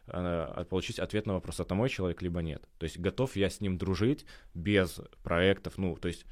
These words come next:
мне будет комфортно с ним, в принципе, работать, решать какие-то задачи, как он принимает решения, насколько он там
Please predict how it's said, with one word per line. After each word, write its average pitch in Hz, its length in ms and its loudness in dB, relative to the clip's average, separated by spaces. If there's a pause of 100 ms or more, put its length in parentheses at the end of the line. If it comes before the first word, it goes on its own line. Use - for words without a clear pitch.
(120)
мне 92 140 2
будет 135 260 4
комфортно 95 520 0
с - 120 -2
ним, 73 100 -6
в 73 60 -14
принципе, 82 400 -4
работать, 90 540 0
решать 87 300 -2
какие-то - 320 -6
задачи, 80 460 0
как 95 180 -2
он 101 80 -4
принимает 87 460 -2
решения, 80 520 -4
насколько 95 440 -2
он 87 120 -4
там 80 180 -6